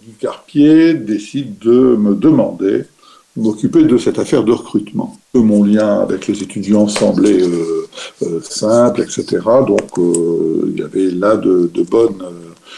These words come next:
de bonnes conditions, parce que, euh, je lui avais dit que pour moi, le recrutement devait s'appuyer presque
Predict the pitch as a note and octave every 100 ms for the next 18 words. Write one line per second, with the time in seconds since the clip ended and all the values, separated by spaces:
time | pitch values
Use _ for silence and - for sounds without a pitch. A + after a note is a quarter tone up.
0 | - _ _ A#2+ G#2 C3 - A#2+ G2+ G2+
1 | - C3+ C#3+ F3+ F#3 - - - - _
2 | _ C3+ - - - C3 C3 C3+ B2+ G#2
3 | G2 F#2+ F#2+ F#2+ F#2 F2+ - G2 G2+ F#2+
4 | F2+ F2+ _ _ - _ _ - - A2
5 | A2 A2 - F2 A2+ D3 - - - A#2+
6 | - A2 A2+ B2 G#2+ G2+ - G2 - B2+
7 | G#2 G#2 A2 F2+ - G2+ A2 C3 C3 -
8 | _ _ _ - - _ _ - D3+ -
9 | -